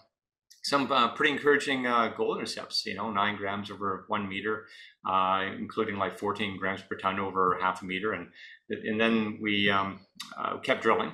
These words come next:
and we, so we released those three results, and then we kept drilling. Uh, fo-, holes four, five, and six came out, and hole number five, uh, had even better results and, and had visible gold as well, uh, forty-five meters away. Uh,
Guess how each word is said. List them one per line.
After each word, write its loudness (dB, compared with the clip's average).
and -6
we, -2
so 0
we 6
released 4
those 4
three 0
results, -4
and -6
then 0
we -2
kept 0
drilling. 0
Uh, 8
fo-, -6
holes 0
four, 6
five, 8
and -2
six -8
came 0
out, 6
and -4
hole 4
number 0
five, 6
uh, 6
had 4
even 2
better 4
results -4
and, -6
and -6
had -6
visible 2
gold 0
as -6
well, -2
uh, -6
forty-five 4
meters -2
away. -2
Uh, 6